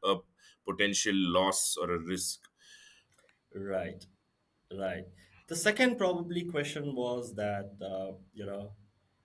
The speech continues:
Speaker 2: uh, so from that, that failure is where I bought a phrase for which I really love. Uh, I read a phrase at that time and I really love using it. I said that what made you come till here will not make you go there, right?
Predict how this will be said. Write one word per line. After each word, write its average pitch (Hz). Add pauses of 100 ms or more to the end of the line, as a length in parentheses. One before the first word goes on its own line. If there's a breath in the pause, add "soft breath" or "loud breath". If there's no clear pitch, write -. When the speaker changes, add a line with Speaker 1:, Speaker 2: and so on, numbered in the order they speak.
(240)
Speaker 2:
uh, 104
so 143
from 175
that, 190
that -
failure 190
is 170
where 139
I 135
bought 123
a 120
phrase 139
for 110
which 110
I 107
really 113
love. 117 (360)
Uh, 98
I 110
read 151
a 196
phrase 135
at 107
that 104
time 113
and 110
I 101
really 123
love 107
using 98
it. 92 (480)
I 110
said 165
that 120 (120)
what 147
made 143
you 147 (100)
come 131
till 131
here 120 (240)
will 107
not 123
make 113
you 110
go 98
there, 82 (440)
right? 98